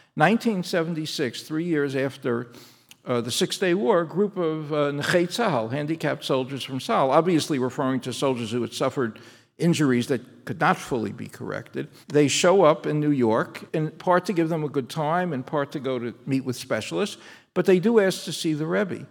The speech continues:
And the Rebbe said, "I know that they call you Nechei Tzahal." It's one of the rare times, the, if you can look it up, it's one of the rare times the Rebbe gave a speech in, in Hebrew. And he was apologetic 'cause he had a very thick Ashkenazic accent, which could be hard for them to understand.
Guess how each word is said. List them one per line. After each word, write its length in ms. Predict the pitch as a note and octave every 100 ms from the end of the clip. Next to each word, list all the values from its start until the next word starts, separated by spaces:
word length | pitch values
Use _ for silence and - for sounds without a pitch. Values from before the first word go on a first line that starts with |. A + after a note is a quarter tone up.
| _
And 160 | E3+
the 120 | E3 E3
Rebbe 340 | F#3+ A3 A3
said, 300 | - G#3 E3+
"I 160 | D#3+ E3
know 160 | G#3
that 160 | B3 E3
they 100 | A#2+
call 260 | - C3
you 60 | A2
Nechei 380 | G#2+ G#2+ A#2 G#2
Tzahal." 240 | - B2+
It's 100 | C3+
one 140 | G#3 A3+
of 60 |
the 80 | F#3+
rare 220 | E3+ F#3+
times, 420 | F#3+ G3 D3+ D3+
the, 120 | D#3+ -
if 180 | D3+
you 60 | D3+
can 140 | E3+
look 160 | F3+ F3+
it 60 | D#3
up, 200 | D3+ C3
it's 100 | A2+
one 140 | E3+
of 60 | D3+
the 80 |
rare 160 | D3 D#3+
times 300 | E3+ C#3+ C#3
the 60 | C#3+
Rebbe 220 | C3+ C3+
gave 240 | C3+ B2+
a 60 | B2
speech 440 | - C#3+ B2+ -
in, 320 | B2 A2+ A2+ -
in 240 | B2 A2+
Hebrew. 460 | B2 C4+ A2 G2 - - - _ _ _ _
And 80 | C#3+
he 60 |
was 140 | D3+ C#3+
apologetic 680 | C#3+ E3 C#3 B2 E3+ A#2+
'cause 140 | - A2+
he 60 |
had 80 | A2+
a 60 | G#2
very 540 | G2+ G2 D3+ C#3+ A2
thick 380 | G#2+ - C3+ - -
Ashkenazic 680 | A2+ - B2 A2 A2 A2+ A#2
accent, 500 | C3 C#3+ - G#2 - -
which 200 | C3+ -
could 100 | C#3+
be 140 | B2+
hard 340 | A#2+ D#3 D3 G#2+
for 140 | -
them 160 | B2 A#2
to 80 | B2
understand. 560 | A2+ A2 - D#3+ A2